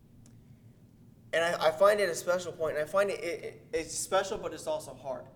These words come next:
because we're human. With his humility,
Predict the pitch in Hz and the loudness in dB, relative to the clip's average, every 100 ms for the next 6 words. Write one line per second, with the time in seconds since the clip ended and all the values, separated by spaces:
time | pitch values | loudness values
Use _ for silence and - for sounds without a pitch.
0 | - - - - - - - - - 113 | -20 -20 -20 -20 -20 -20 -20 -20 -20 -20
1 | - 139 135 120 - 143 117 - - - | -18 -16 -16 -18 -14 -14 -14 -18 -20 -20
2 | - - - - - - - - - - | -20 -20 -20 -20 -20 -20 -20 -20 -20 -20
3 | - - - - - - - - - - | -20 -20 -20 -20 -20 -20 -20 -20 -20 -20
4 | - - - - - - - - 139 139 | -20 -20 -20 -20 -20 -20 -20 -14 -10 -2
5 | 180 180 175 170 202 190 147 123 | 0 0 -2 2 4 4 0 -6